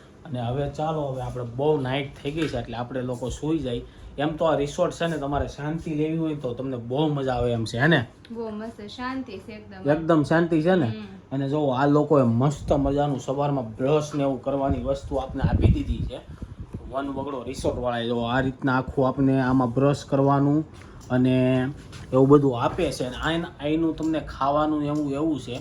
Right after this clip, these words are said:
Speaker 1: કે આ લોકો બે એકાત્રા ને એકાત્રા પંજાબી અને એકાત્રા ને એકાત્રા ગુજરાતી આપે છે.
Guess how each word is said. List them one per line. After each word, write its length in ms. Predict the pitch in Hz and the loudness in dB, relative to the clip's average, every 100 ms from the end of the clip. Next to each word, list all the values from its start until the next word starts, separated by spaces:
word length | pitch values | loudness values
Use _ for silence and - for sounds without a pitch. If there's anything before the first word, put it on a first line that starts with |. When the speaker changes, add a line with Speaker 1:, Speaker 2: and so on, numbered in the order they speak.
| - - - | -12 -10 -10
Speaker 1:
કે 100 | - | -8
આ 80 | 123 | -6
લોકો 240 | 143 139 139 | -4 -4 -6
બે 220 | 131 143 151 147 | -4 -2 -2 -4
એકાત્રા 460 | 139 - 147 - 151 | -6 -4 -6 -2 -4
ને 100 | 135 | -4
એકાત્રા 380 | 135 147 143 139 | -4 -6 -4 -4
પંજાબી 680 | - 143 143 156 156 165 | -4 -4 0 0 2 -2
અને 220 | 131 123 123 | -2 -10 -10
એકાત્રા 440 | 131 147 147 135 | -6 -6 -6 -6
ને 100 | 127 | -6
એકાત્રા 300 | 131 135 127 | -6 -8 -8
ગુજરાતી 600 | 110 127 143 170 160 127 | -8 -6 0 0 0 -4
આપે 200 | 117 117 113 | -10 -12 -12
છે. 140 | 143 | -12